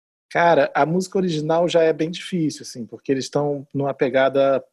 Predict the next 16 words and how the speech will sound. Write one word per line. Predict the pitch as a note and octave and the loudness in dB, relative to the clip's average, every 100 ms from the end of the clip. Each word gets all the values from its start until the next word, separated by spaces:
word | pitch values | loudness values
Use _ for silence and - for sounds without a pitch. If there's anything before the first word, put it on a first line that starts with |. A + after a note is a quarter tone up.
| _ _ | _ _
pop | C#3+ C#3+ C#3+ | 2 2 0
muito | C3 C#3 D3+ - | -6 -6 -8 -10
estranha. | - C#3 C3 A#2+ A2+ | -2 0 2 0 -4
Só | - E3+ | -2 -2
que | E3+ G3+ | 0 2
aí | F3+ F3+ | 4 4
você | A#3 A#3 C#4 | 2 0 0
pega | - D#3+ B2+ C#3 | 2 4 4 2
o | |
Korn, | - D#3+ C#3 C3+ E3 B3 A#3+ | 2 4 4 4 2 0 0
do | D3+ | 0
jeito | C#3 C#3 - | 2 0 -2
que | C#3+ | -4
é | |
o | B2 | -2
Korn, | - B2 A2+ A2+ | -2 -2 -2 -6